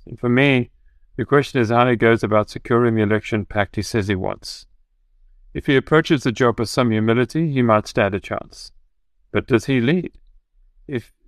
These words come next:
he is, is the biggest party and the coalition pact wins fifty-one percent of the vote, does John Steenhuisen get to be president? Or does he stand aside for a Mmusi Maimane, for instance, or a Herman Mashaba,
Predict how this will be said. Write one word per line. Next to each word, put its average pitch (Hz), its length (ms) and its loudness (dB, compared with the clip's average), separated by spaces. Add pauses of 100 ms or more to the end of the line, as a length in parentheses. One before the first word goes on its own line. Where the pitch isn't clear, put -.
he 139 100 0
is, 147 160 0
is - 260 0
the 147 80 -2
biggest 120 360 0
party 104 420 0
and 87 160 -4
the 110 80 -6 (140)
coalition 120 480 0
pact 123 320 -4
wins 117 300 2
fifty-one 110 460 0
percent 107 380 -4
of - 80 -14
the 104 80 -6
vote, 113 260 -2 (500)
does 113 140 -2
John 127 240 2
Steenhuisen 131 600 2
get 120 160 0
to 135 80 -6
be 120 140 -2
president? - 440 -4 (760)
Or 151 80 -2
does 123 180 0
he 135 80 0
stand 131 280 2
aside 113 420 2 (460)
for 123 160 2
a 120 40 4
Mmusi 120 320 2
Maimane, 120 560 2
for 110 160 -6
instance, - 340 -12
or 123 180 4
a 110 60 4
Herman 117 300 2
Mashaba, 156 440 -4